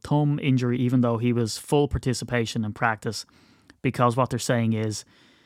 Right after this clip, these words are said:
is that if he has to hand the ball off more, because he has to, well, then he's handing it to running backs who fared quite well.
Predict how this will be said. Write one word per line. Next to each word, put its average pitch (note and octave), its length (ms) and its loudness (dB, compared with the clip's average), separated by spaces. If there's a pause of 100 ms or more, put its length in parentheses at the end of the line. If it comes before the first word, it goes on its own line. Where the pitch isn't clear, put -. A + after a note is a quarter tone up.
(320)
is B2+ 240 0
that A#2 320 2
if C#3+ 140 -4
he C3+ 60 0
has B2 120 2
to C3 80 -8
hand C#3 180 2
the C3+ 60 2
ball B2+ 240 4
off B2 160 0
more, C3 320 4 (120)
because A#2+ 220 -2
he A#2 60 -2
has A#2+ 240 2
to, A#2+ 240 -4 (320)
well, C3 120 2
then B2 280 4
he's A#2+ 240 -2
handing B2 300 4
it A#2 120 -2
to A#2 300 0
running B2 300 4
backs A2+ 360 2 (440)
who B2 100 0
fared D3+ 400 2
quite C3 280 0
well. A2 360 -2